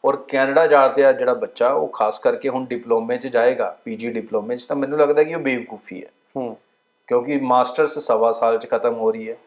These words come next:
Speaker 1: ਪੈਸੇ ਉਨੇ ਹੀ ਜਾ ਰਹੇ ਆ, ਸਮਾਂ ਘੱਟ ਲੱਗ ਰਿਹਾ,
Speaker 2: ਡਿਪਲੋਮੇ
Speaker 1: ਰਿਕੁਆਇਰਮੈਂਟ
Speaker 2: 'ਚ
Speaker 1: ਘੱਟ ਪੈ
Speaker 2: ਸਟੂਡੈਂਟ
Speaker 1: ਗਈਆਂ।
Speaker 2: ਕਿਹੜੀ ਸੋਚ ਨਾਲ ਜਾਂਦੇ ਸੀ? ਉਹਨਾਂ ਨੂੰ ਕੀ ਲੱਗਦਾ ਸੀ ਵੀ ਖਰਚਾ ਘੱਟ ਹੋਊਗਾ ਜਾਂ ਕੀ ਸੀ?
Speaker 1: ਨਹੀਂ, ਪਹਿਲਾਂ ਸੀਗਾ ਵੀ ਕੈਨੇਡਾ ਦੀ ਇੱਕ ਰੂ-,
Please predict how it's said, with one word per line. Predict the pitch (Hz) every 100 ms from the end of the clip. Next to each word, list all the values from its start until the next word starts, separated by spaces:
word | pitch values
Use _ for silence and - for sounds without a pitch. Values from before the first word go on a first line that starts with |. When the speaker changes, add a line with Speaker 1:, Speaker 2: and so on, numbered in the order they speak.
| _ _ _
Speaker 1:
ਪੈਸੇ | 139 135 135 165
ਉਨੇ | 143 113 110 117
ਹੀ |
ਜਾ | 117 107
ਰਹੇ | 110 110
ਆ, | 113 - _ _ -
ਸਮਾਂ | - 143 147 151 151
ਘੱਟ | 131 113
ਲੱਗ | 104 95
ਰਿਹਾ, | 101 98
Speaker 2:
ਡਿਪਲੋਮੇ | 113 - 127 170
Speaker 1:
ਰਿਕੁਆਇਰਮੈਂਟ | 190 135 135 - 220
Speaker 2:
'ਚ |
Speaker 1:
ਘੱਟ | 220
ਪੈ | 190
Speaker 2:
ਸਟੂਡੈਂਟ | 208 202 208
Speaker 1:
ਗਈਆਂ। | 220 -
Speaker 2:
ਕਿਹੜੀ | 370 214
ਸੋਚ | - 160 151 160
ਨਾਲ | 165
ਜਾਂਦੇ | 147 120 110 117
ਸੀ? | 139
ਉਹਨਾਂ | 151 185
ਨੂੰ | 208
ਕੀ | 202 185 165
ਲੱਗਦਾ | 135 127 143 180
ਸੀ | 202
ਵੀ | 196
ਖਰਚਾ | 165 131 175 175 196
ਘੱਟ | 185
ਹੋਊਗਾ | 165 165 160 180
ਜਾਂ | 202
ਕੀ | 202 196
ਸੀ? | 190 -
Speaker 1:
ਨਹੀਂ, | 226 185 -
ਪਹਿਲਾਂ | 131 151 185 185
ਸੀਗਾ | 190 185
ਵੀ | 196 208
ਕੈਨੇਡਾ | 160 143 160
ਦੀ | 180
ਇੱਕ | 180
ਰੂ-, | 139 113